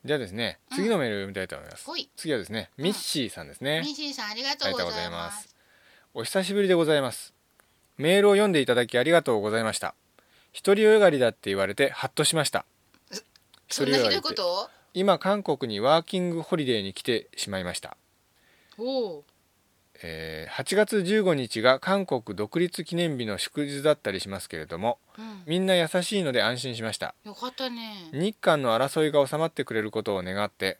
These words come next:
Speaker 2: うん。
Speaker 1: 韓国の芸能界のオーディションを受けてみようと思っています。
Speaker 2: おう。
Speaker 1: 抵抗かなり激しいと思いますけど頑張ります。
Speaker 2: うん、頑張ってください。
Speaker 1: あと、勉強してもなかなか韓国語を喋れるようにならないです。何か秘訣はありますでしょうか？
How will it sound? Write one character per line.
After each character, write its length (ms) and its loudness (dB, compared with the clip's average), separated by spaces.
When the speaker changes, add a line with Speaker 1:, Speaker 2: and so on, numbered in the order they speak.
Speaker 2:
う 60 -18
ん。 60 -18
Speaker 1:
韓 220 0
国 260 -2
の 60 -4
芸 220 0
能 180 -2
界 220 -2
の 180 -2
オ 60 2
ー 20 2
デ 80 0
ィ 40 0
シ 100 -6
ョ 40 -6
ン 60 -6
を 40 -6
受 120 -4
け 40 -6
て 100 -4
み 100 -6
よ 100 -2
う 40 -8
と 100 -6
思 120 -8
っ 40 -12
て 120 -14
い 40 -10
ま 140 -10
す。 160 -18
Speaker 2:
お 640 -4
う。 60 -20
Speaker 1:
抵 200 4
抗 300 4
か 160 0
な 80 2
り 200 -4
激 220 0
し 200 -2
い 40 -8
と 160 -2
思 260 -6
い 60 -4
ま 140 -2
す 60 -14
け 100 0
ど 80 4
頑 100 0
張 120 0
り 60 -6
ま 120 -10
す。 160 -18
Speaker 2:
う 60 -16
ん、 160 -12
頑 160 -10
張 80 -6
っ 40 -8
て 120 -10
く 100 -6
だ 140 -6
さ 320 -6
い。 100 -14
Speaker 1:
あ 140 4
と、 200 4
勉 260 2
強 220 4
し 80 -2
て 80 0
も 100 0
な 120 -2
か 100 2
な 100 2
か 100 -2
韓 220 -4
国 240 -6
語 120 4
を 60 6
喋 240 2
れ 120 2
る 60 0
よ 140 2
う 40 -2
に 100 -6
な 120 -2
ら 100 2
な 100 2
い 60 -2
で 80 -12
す。 180 -20
何 240 2
か 100 4
秘 80 -4
訣 240 0
は 100 10
あ 60 10
り 80 -2
ま 100 0
す 60 -8
で 80 -2
し 100 -4
ょ 40 -10
う 60 -12
か？ 160 -14